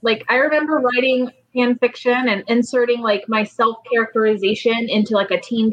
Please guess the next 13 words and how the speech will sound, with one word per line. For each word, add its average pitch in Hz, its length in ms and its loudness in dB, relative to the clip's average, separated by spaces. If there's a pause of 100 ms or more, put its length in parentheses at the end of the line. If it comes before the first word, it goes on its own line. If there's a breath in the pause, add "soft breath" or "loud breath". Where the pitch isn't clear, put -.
Titans 214 460 -4
thing 226 340 -2
or 220 160 0
whatever. 208 540 0 (720 loud breath)
And 262 540 -2 (400)
that's 262 360 -2
what 285 320 0
Teresa 330 460 -2
feels 247 260 0
like. 320 400 0
And 233 120 0
I 254 100 2
hate 302 300 -2